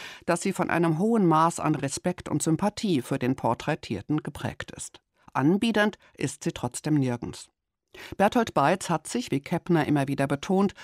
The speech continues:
stets ein hohes Maß an innerer Unabhängigkeit bewahrt.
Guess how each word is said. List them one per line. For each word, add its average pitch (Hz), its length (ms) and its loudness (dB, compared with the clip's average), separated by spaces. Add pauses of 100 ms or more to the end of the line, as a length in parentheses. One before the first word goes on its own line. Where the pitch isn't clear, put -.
stets 233 380 -2
ein 147 240 0
hohes 196 320 0
Maß 156 320 4
an 151 180 2
innerer 165 500 2
Unabhängigkeit 123 800 -2
bewahrt. 101 480 -4